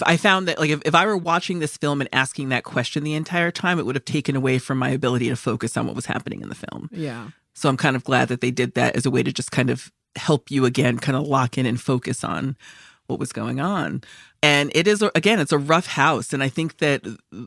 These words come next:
Speaker 1: the way that it was set up in the film is that Paula has been dating this married man, and he breaks it off right as she discovers that she's pregnant.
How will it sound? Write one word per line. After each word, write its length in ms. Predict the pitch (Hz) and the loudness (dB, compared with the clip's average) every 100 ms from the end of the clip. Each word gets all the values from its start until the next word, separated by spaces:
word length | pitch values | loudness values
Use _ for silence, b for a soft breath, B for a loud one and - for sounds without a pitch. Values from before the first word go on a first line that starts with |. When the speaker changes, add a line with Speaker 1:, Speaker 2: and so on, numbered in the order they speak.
| _ | _
Speaker 1:
the 180 | - 143 | -8 -2
way 160 | 151 202 | 4 4
that 120 | 226 | 4
it 80 | 208 | 2
was 120 | 156 | -2
set 220 | - 165 | 2 2
up 120 | 151 151 | 4 2
in 80 | 143 | -2
the 60 | |
film 640 | 131 - 151 135 127 127 131 B B B - | -4 -2 2 2 2 0 -4 B B B 0
is 160 | 147 143 | 0 4
that 260 | 135 131 | 2 2
Paula 720 | 151 170 185 202 143 135 135 - | -4 -2 0 2 2 4 2 -2
has 220 | 147 143 | -2 -2
been 180 | - 143 | -2 0
dating 300 | 135 143 151 | 2 2 0
this 180 | 143 - | -2 0
married 440 | 139 135 135 131 | 0 2 2 2
man, 600 | 131 131 123 117 117 117 123 B B B _ | 0 0 2 2 0 -2 -6 B B B _
and 640 | - 127 131 127 127 123 123 _ _ _ _ _ _ - | -2 0 2 2 0 -2 -4 _ _ _ _ _ _ -10
he 240 | - 196 | -2 -2
breaks 360 | 165 170 160 - | 2 2 2 2
it 100 | 143 | 4
off 500 | 131 131 127 - - _ _ _ 143 | 4 4 0 -4 -20 _ _ _ -10
right 340 | 135 151 147 | 0 4 4
as 80 | 147 | 2
she 140 | - | 0
discovers 540 | 131 - 131 123 120 - | -2 0 0 2 0 0
that 180 | 123 | -2
she's 220 | - 117 - | -2 -4 -4
pregnant. 580 | - 120 120 - 80 | -4 -2 -2 -8 -12